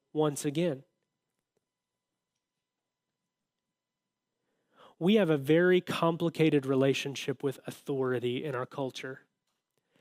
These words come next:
And there are lots of reasons for that, right? Some, some legitimate, we've seen authority used very poorly.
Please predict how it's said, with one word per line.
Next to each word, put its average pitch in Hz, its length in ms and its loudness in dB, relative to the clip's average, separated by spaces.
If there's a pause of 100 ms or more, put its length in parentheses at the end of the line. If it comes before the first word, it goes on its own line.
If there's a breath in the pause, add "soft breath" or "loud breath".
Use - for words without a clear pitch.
(300)
And 165 140 2
there 185 140 6
are 160 40 4
lots 180 300 4
of 156 140 0
reasons 127 420 0
for 131 200 -4
that, 127 300 -2
right? 165 280 -2
Some, 185 340 2 (220 loud breath)
some 196 260 0
legitimate, 170 640 2
we've 160 160 -2
seen 165 220 0
authority 147 500 2
used 135 320 -2
very 135 220 0
poorly. 147 680 -2